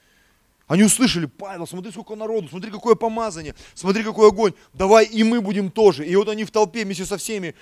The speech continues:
именем Иисуса, которого Павел проповедует, халилюя, какой-то мужик: "Ну-ка, пойдем, щас мы его изгоним, давай, пришли". И вот они, написано,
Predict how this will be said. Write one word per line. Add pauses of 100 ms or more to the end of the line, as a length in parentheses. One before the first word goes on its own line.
(140)
именем
Иисуса,
которого
Павел
проповедует, (160)
халилюя, (160)
какой-то
мужик:
"Ну-ка,
пойдем,
щас
мы
его
изгоним,
давай,
пришли". (1800)
И
вот
они,
написано,